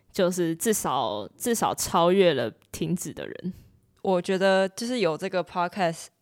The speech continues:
Speaker 2: 关心事务所，对我来说最好的一件事情，就是我很难得可以有一个不太费力，然后又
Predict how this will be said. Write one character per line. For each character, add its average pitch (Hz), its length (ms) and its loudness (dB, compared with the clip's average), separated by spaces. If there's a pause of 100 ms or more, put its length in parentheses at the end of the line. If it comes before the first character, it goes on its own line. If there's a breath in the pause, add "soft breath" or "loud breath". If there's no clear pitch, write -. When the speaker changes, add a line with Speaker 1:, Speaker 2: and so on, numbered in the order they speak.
Speaker 2:
关 190 160 2
心 185 140 -2
事 175 220 -4
务 175 100 0
所， - 280 -6 (400 soft breath)
对 262 100 8
我 185 100 8
来 147 140 2
说 175 160 -4
最 180 180 -2
好 175 140 -6
的 - 100 -12
一 - 40 -14
件 175 180 -8
事 170 160 -12
情， 170 160 -14
就 170 80 -8
是 175 160 -10
我 156 240 -6
很 165 320 -12
难 156 220 -6
得 135 200 -10
可 175 160 -6
以 160 160 -4
有 - 160 -10
一 165 60 -10
个 156 280 -8 (520 soft breath)
不 208 100 -6
太 262 200 0
费 226 260 0
力， 214 160 -2
然 175 140 -2
后 196 160 -4
又 185 360 0